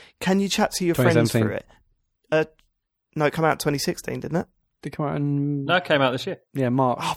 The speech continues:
Speaker 1: fuck.
Speaker 2: Yeah.
Speaker 1: All right, twenty seventeen. That makes it one year worse, Matt. <laughs> What I'm saying is that, uh, this is a problem that hasn't existed for God knows how many years. Why is it a problem in a brand new Nintendo console?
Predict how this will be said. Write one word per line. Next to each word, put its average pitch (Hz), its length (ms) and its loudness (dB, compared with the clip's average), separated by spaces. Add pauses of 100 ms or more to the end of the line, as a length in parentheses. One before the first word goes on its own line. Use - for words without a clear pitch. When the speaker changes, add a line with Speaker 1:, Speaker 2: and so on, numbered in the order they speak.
Speaker 1:
fuck. 214 280 -2
Speaker 2:
Yeah. - 320 -12
Speaker 1:
All 247 60 -4
right, 233 240 -4
twenty 285 220 -2
seventeen. 240 380 0
That - 180 0
makes - 180 0
it 151 80 -2
one 175 240 -2
year 196 180 0
worse, 202 400 0 (120)
Matt. 139 340 0
<laughs> 233 560 0 (560)
What 254 180 0
I'm 208 80 0
saying 127 460 -2 (240)
is 147 180 0
that, 160 220 0 (1080)
uh, 127 160 2
this 202 340 0 (100)
is 185 260 2
a 156 100 2
problem 135 720 -2
that - 180 -2
hasn't 160 380 0
existed 143 720 -4 (160)
for 160 100 0
God - 320 0
knows 147 240 0
how 151 200 2
many 135 180 -4
years. 110 460 -6 (260)
Why 151 340 2
is 151 200 2
it 156 100 2
a 151 60 0
problem 127 600 -4 (100)
in 131 320 -2
a 135 140 0
brand 135 380 0
new 127 140 -4
Nintendo 123 560 -4
console? - 560 -6